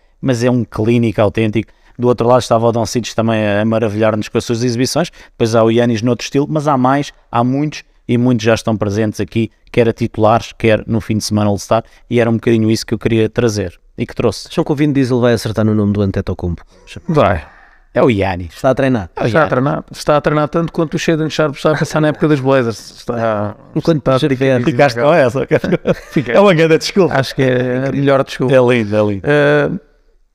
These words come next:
Speaker 3: a questão dos jogadores estrangeiros é, é já um, um clássico dos últimos, eh, All-Star. Em,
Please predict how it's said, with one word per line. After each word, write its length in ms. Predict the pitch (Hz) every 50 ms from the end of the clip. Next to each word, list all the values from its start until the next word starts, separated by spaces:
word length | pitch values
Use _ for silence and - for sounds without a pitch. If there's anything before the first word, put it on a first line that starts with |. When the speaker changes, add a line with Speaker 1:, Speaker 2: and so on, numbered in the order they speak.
| _ _ _ _ _ _ _ _ _ _ _ _ _ _ _ _ _ -
Speaker 3:
a 80 | 156
questão 220 | 147 - - 185 170
dos 140 | 165 160 135
jogadores 220 | 147 156 170 160
estrangeiros 380 | - 175 170 151 165 165 147 135
é, 320 | 156 147 139 135 131 127 131
é 40 | 127
já 140 | 123 131
um, 560 | 127 131 127 120 120 117 113 113 107 104 98 - -
um 140 | - 120 120
clássico 480 | - - 139 131 120 - - 123 113 120
dos 160 | 123 123 117
últimos, 600 | 127 110 - 139 123 117 113 107 98 - - - 120
eh, 320 | 113 113 110 110 107 107
All-Star. 600 | 104 113 117 113 110 - - - 120 120 127 156 - - - - _ _ _ _ - _ _ _ _ _ _ - - - -
Em, 560 | 117 117 117 113 113 110 107 107 107 - 165